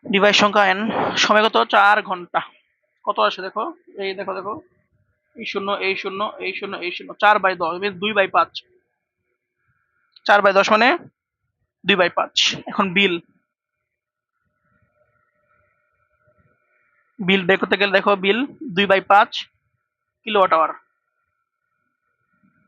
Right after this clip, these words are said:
into প্রতি ওয়াটের মূল্য কত? দুই টাকা। এপ্রিল মাস, এপ্রিল মাস কত দিনে? জানুয়ারি, ফেব্রুয়ারি, মার্চ, এপ্রিল। এপ্রিল মাস ত্রিশ দিনে।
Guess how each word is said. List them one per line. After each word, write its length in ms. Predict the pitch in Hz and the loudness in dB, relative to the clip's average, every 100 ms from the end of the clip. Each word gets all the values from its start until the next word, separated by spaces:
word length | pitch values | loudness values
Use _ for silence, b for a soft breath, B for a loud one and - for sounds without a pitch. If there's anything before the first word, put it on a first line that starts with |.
| _ 254 | _ -8
into 320 | 185 160 220 302 - - - - _ _ _ _ _ _ _ _ _ _ _ _ _ _ _ _ 214 | -8 0 2 2 -4 -14 -18 -20 _ _ _ _ _ _ _ _ _ _ _ _ _ _ _ _ -6
প্রতি 160 | 214 | 2
ওয়াটের 240 | 214 190 196 | 2 2 0
মূল্য 200 | 196 202 | 2 2
কত? 160 | 208 185 170 - 196 | 2 0 0 -4 -6
দুই 120 | 190 | -4
টাকা। 280 | 196 208 175 156 - _ _ _ _ _ _ _ _ | -2 0 0 0 -6 _ _ _ _ _ _ _ _
এপ্রিল 280 | 202 - 214 | -18 -12 -6
মাস, 160 | 202 185 | -6 -6
এপ্রিল 240 | 208 208 214 | -10 -6 0
মাস 140 | 214 - | 0 2
কত 200 | 226 240 | 0 2
দিনে? 240 | 214 175 - _ _ _ _ _ 214 | 0 -2 -6 _ _ _ _ _ -2
জানুয়ারি, 320 | 190 196 208 | 2 4 4
ফেব্রুয়ারি, 380 | 220 190 190 208 | 2 0 0 0
মার্চ, 400 | 202 180 196 - | 2 2 2 0
এপ্রিল। 300 | 202 - 180 | -8 -6 -6
এপ্রিল 160 | 175 202 | -2 0
মাস 140 | 196 | 0
ত্রিশ 220 | - 226 | 0 0
দিনে। 200 | 202 160 | 0 -4